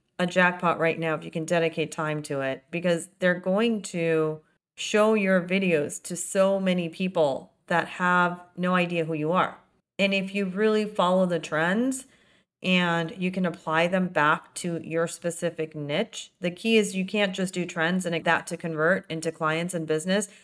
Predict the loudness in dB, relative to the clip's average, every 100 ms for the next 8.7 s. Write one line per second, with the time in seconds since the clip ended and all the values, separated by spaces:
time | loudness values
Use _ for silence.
0 | _ -4 -2 2 2 2 0 0 0 0
1 | 0 -2 -2 -2 -4 0 0 0 -4 -6
2 | -6 -4 -4 -4 -4 -4 -2 -2 -4 -6
3 | -4 0 -2 -4 -18 _ -4 -2 -2 -2
4 | -2 2 2 2 -2 -4 -6 -4 -6 -6
5 | 2 2 2 -2 -6 -4 -2 -2 -4 -4
6 | 0 0 0 -2 -2 -4 0 0 -2 -10
7 | _ _ -6 -2 0 -2 -2 -2 0 -2
8 | -4 -8 -6 -4 -4 -6 -12